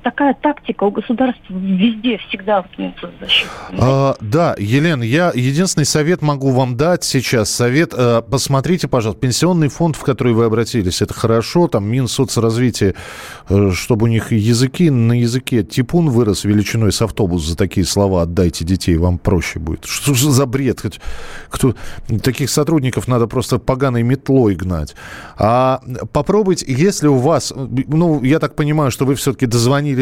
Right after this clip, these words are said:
Speaker 2: нам, у вас есть телефон, вот, может быть, есть доступ к интернету, скачайте, пожалуйста, мобильное приложение или, или зайдите на сайт Ф С С, э, в, в, в социальный, э, значит, в, в, в,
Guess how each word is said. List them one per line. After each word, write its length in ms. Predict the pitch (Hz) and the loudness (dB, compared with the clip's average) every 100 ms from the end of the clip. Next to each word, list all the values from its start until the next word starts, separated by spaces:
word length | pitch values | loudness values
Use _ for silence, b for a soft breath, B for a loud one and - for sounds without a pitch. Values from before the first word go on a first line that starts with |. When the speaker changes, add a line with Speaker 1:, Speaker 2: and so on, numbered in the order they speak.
| 123 | 0
Speaker 2:
нам, 220 | 175 196 147 | 0 0 0
у 60 | |
вас 280 | 113 131 - | 0 0 0
есть 300 | 127 120 - | -2 -2 0
телефон, 480 | 123 135 - 202 202 B B B - | 0 0 0 0 -2 B B B -6
вот, 480 | 107 107 123 104 - | 0 2 2 0 -2
может 560 | 98 104 107 123 123 | -6 -2 2 2 2
быть, 160 | 120 127 | 0 0
есть 240 | 135 120 | 2 2
доступ 320 | 104 147 - 104 | 2 0 -2 -4
к 80 | |
интернету, 560 | 117 113 139 190 196 120 B B B | -2 0 0 0 0 -2 B B B
скачайте, 720 | - - 151 147 190 208 - | -8 -2 -2 2 2 2 2
пожалуйста, 600 | 147 131 120 147 117 - 107 | 0 0 2 2 0 -2 0
мобильное 480 | 110 127 185 175 | 2 2 2 0
приложение 540 | 160 147 147 135 113 95 | 2 2 2 2 0 0
или, 100 | 95 98 | 0 0
или 180 | 131 127 | 2 4
зайдите 540 | 117 123 120 185 - 139 | 4 2 0 -2 -2 -2
на 180 | 120 | 0
сайт 440 | 117 - 139 101 - - | 0 0 2 0 -4 -14
Ф 160 | - | -2
С 340 | 156 170 160 - | 2 2 0 0
С, 340 | 117 85 - B B B B | 0 0 -6 B B B B
э, 60 | 92 | -2
в, 1200 | 92 98 98 98 98 101 98 98 101 101 98 107 | 2 4 4 2 2 0 -2 -2 -2 -4 -6 -4
в, 300 | 110 104 110 | -2 -2 0
в 40 | |
социальный, 580 | 104 127 - 170 190 180 | 0 0 2 0 0 -2
э, 380 | 131 127 123 120 | 0 2 2 2
значит, 420 | 120 131 127 131 | 0 -2 -2 -4
в, 180 | - 127 | -4 -6
в, 200 | 113 - | -4 -2
в, 300 | 127 113 110 | -2 -2 -4